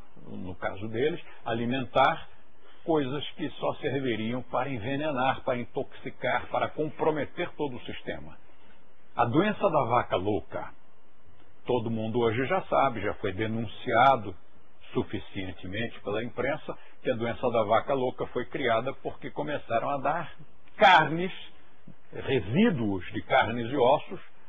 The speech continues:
para as vacas que são vegetarianas. Aquilo produziu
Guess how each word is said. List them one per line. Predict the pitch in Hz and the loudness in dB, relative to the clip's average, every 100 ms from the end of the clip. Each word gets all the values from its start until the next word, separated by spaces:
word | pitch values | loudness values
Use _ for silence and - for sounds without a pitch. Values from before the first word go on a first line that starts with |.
| - - - - | -8 -8 -8 -2
para | - - 165 | 2 4 4
as | |
vacas | 165 170 170 165 - | 6 6 6 -2 -6
que | 180 | -4
são | - 123 | -2 -2
vegetarianas. | 123 120 - 143 180 143 117 98 - - - - | 0 -2 -2 -2 0 -2 -2 -6 -8 -8 -6 -2
Aquilo | 110 120 110 | -2 -2 -4
produziu | 98 143 147 170 107 110 127 | -4 -2 -2 -2 -4 -4 -4